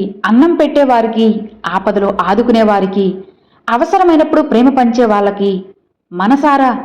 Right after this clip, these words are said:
నీకోసం కన్నీరు కార్చేవారికి ఎప్పుడూ కూడా నువ్వు రుణపడి ఉండు. అది నీకు వెయ్యి జన్మల పుణ్యాన్ని ప్రసాదిస్తుంది అని నువ్వు మర్చిపోవద్దు. దేవుడైన రాముడి అంతటి వాడికే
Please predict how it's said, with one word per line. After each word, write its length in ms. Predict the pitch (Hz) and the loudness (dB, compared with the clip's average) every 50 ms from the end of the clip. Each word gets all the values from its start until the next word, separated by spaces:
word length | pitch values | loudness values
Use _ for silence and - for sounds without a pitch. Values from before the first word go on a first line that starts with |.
| - - - | -14 -12 -10
నీకోసం 540 | 180 175 185 185 185 - 190 190 190 202 196 190 | -6 -4 -4 -6 -4 -4 -4 -2 -2 -2 -4 -4
కన్నీరు 400 | - - 175 180 185 214 240 254 | -4 -2 0 2 4 4 4 2
కార్చేవారికి 760 | 240 233 214 202 202 - 214 202 190 190 185 180 185 - 185 185 175 175 - - _ _ _ _ _ _ _ _ _ _ _ | 2 0 -2 -2 0 -2 -2 0 0 0 -2 -2 -4 -4 -4 -4 -4 -6 -12 -20 _ _ _ _ _ _ _ _ _ _ _
ఎప్పుడూ 380 | 180 180 185 - - 226 220 226 | -14 -14 -8 -2 0 2 2 2
కూడా 240 | 226 220 208 208 202 | 2 2 0 0 0
నువ్వు 240 | 202 185 175 180 180 | 0 -2 -2 -2 -2
రుణపడి 400 | 165 160 175 185 190 202 190 190 | -2 -2 -4 -2 -2 -2 0 0
ఉండు. 240 | 185 175 170 175 165 - - _ _ _ _ _ _ _ _ _ _ _ _ _ | -2 -2 -4 -8 -12 -14 -20 _ _ _ _ _ _ _ _ _ _ _ _ _
అది 200 | - 247 233 254 | -6 -4 0 2
నీకు 300 | 277 277 269 269 269 254 254 240 220 - - - - - - - - | 4 4 4 2 2 2 2 2 2 -2 -6 -12 -18 -20 -20 -6 -2
వెయ్యి 280 | 185 180 180 208 240 240 | -2 0 2 2 2 2
జన్మల 340 | - 214 208 226 247 254 254 | 4 2 2 4 2 2 0
పుణ్యాన్ని 540 | 254 240 214 202 202 202 196 190 190 196 190 185 - - _ _ _ _ | 0 0 0 2 2 2 2 2 2 0 0 -4 -6 -10 _ _ _ _
ప్రసాదిస్తుంది 680 | 190 175 - - 208 214 196 202 196 - 208 190 190 196 | -14 -12 -6 -2 -2 -2 -2 -4 -6 -4 -4 0 0 2
అని 200 | 190 190 190 185 - - - - | 2 2 0 0 -2 -6 -10 -10
నువ్వు 240 | 165 160 160 160 170 | -8 -6 -6 -4 -4
మర్చిపోవద్దు. 800 | 170 165 160 160 - - 180 - 180 170 165 156 160 175 202 - - - _ _ _ _ _ _ _ _ _ _ _ _ _ _ _ _ _ _ | -4 -4 -4 -4 -4 -6 -4 -2 -2 -2 -2 -4 -4 -8 -8 -10 -18 -20 _ _ _ _ _ _ _ _ _ _ _ _ _ _ _ _ _ _
దేవుడైన 680 | 196 185 196 202 208 226 254 262 247 247 233 233 226 226 | -12 -8 -2 0 0 2 2 2 2 2 0 0 0 0
రాముడి 480 | 214 202 202 208 226 247 262 277 277 | 0 0 0 2 4 4 4 4 4
అంతటి 360 | 277 254 233 - 254 220 226 226 | 2 2 2 0 -2 -2 0 0
వాడికే 440 | 220 214 208 214 214 214 - 226 | 2 2 2 2 0 0 2 2